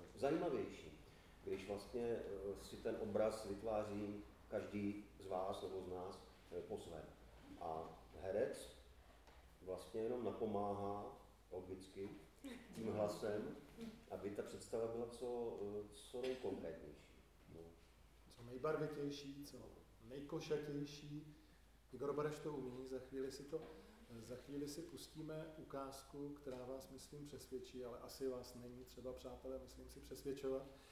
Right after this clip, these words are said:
Speaker 2: jak jste tady v tomto, eh, v tomto sále. No, eh,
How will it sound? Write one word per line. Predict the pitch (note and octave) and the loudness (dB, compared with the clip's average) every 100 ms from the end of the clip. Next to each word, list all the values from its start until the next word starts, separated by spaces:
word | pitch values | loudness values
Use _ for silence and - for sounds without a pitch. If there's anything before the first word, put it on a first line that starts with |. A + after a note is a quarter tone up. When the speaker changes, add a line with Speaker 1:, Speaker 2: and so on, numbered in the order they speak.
| - - - | -16 -14 -6
Speaker 2:
jak | B2+ | -4
jste | - C#3 | -2 -2
tady | C#3 C3 | 0 2
v | C3 | 0
tomto, | C3+ B2+ C#3 | -2 -4 -4
eh, | C#3 - - - - B2 A#2+ B2 A#2 | -6 -12 -16 -16 -8 -2 0 0 -2
v | - | -4
tomto | C3+ B2+ B2+ D3 | -2 -2 -4 -4
sále. | C#3+ - B2+ B2+ C3 D3 - - - | -4 -2 0 0 0 -2 -6 -10 -6
No, | D3 D3+ - | -2 -2 -2
eh, | - | -6